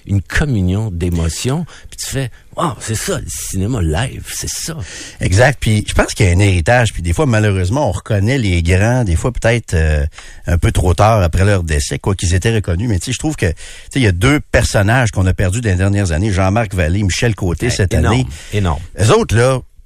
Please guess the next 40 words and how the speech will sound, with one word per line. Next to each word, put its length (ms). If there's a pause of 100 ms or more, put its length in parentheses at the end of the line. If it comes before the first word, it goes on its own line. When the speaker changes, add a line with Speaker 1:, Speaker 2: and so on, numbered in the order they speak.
(140)
Speaker 2:
ils 100
ont 80
laissé 280
tout 300
un 120
héritage 600
au 80
cinéma 320
Speaker 1:
Oui, 60
Speaker 2:
québécois, 360
Speaker 1:
oui, 120
Speaker 2:
là. 80
Speaker 1:
tout 180
un 120
héritage, 500
Speaker 2:
Ouais. 60
Speaker 1:
parce 180
que 160
c'est, 240 (340)
c'est 300
des 380
artistes 480
de 80
grand, 420 (160)
grand, 340 (160)
grand 400
Speaker 2:
Ça 80
a 40
changé 160
Speaker 1:
talent. 100
Speaker 2:
la 80
perception 580
aussi, 220
je 60
pense, 240
qu'on 140
avait 180
du 80
cinéma 340
québécois. 340